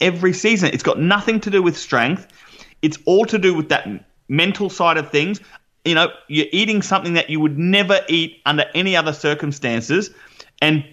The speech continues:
do you want it enough now to eat it? And we see in this challenge, Rob, the guy that ends up winning the season, he struggles so much to get this food down. And, of course, he doesn't win it because he was never gonna win it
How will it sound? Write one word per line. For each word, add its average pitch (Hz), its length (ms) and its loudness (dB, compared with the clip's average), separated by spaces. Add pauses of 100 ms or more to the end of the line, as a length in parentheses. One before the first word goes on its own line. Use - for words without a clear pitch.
(160)
do 120 140 0
you 202 220 2
want 180 220 2
it 156 100 4
enough 151 340 2
now 147 400 2
to - 200 -4
eat 269 100 2
it? - 100 -2
And 202 140 0
we 214 80 2
see 262 200 0
in 247 60 4
this 220 140 0
challenge, 220 340 0
Rob, 156 460 2
the 185 80 -2
guy 240 240 0
that 247 160 0
ends 214 160 2
up - 160 0
winning 214 260 2
the 190 80 4
season, 185 600 0 (640)
he 294 280 4
struggles 214 720 0
so 247 260 2
much 233 320 0
to 196 80 -4
get 208 220 0
this 202 180 0
food 214 320 0
down. 190 480 2 (340)
And, 226 300 2 (280)
of 185 140 0
course, 226 220 2
he 196 80 -6
doesn't 180 300 0
win 247 140 2
it 185 120 0
because 220 220 0
he 208 120 -2
was 196 100 -2
never 247 220 2
gonna 208 200 2
win 123 200 0
it - 180 -2